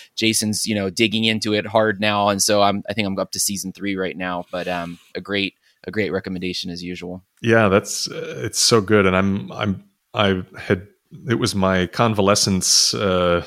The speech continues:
Speaker 2: w-, viewing, and I have watched, uh, binged the first two seasons fully, and I have yet to start season three.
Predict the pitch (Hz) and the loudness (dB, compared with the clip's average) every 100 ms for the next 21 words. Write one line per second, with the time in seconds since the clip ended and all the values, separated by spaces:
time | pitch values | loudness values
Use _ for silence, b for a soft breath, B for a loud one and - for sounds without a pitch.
0 | - 101 95 104 104 113 101 80 82 - | -6 -4 -4 -2 2 6 4 2 -8 -16
1 | - 101 95 92 101 92 92 - - 98 | -4 0 2 2 2 2 0 -2 -4 -4
2 | 85 101 98 95 - - 98 - - 104 | 0 4 4 4 -2 -2 -2 0 -2 0
3 | - 90 82 85 82 - 95 82 78 _ | 0 -2 -2 -4 -2 2 2 2 -4 _
4 | _ b b b b b b - 101 95 | _ b b b b b b -6 0 2
5 | 92 92 87 95 95 - - 90 85 95 | 4 2 2 2 2 0 -2 -2 -2 -4
6 | 87 85 - 87 80 - | -4 -4 0 0 0 -8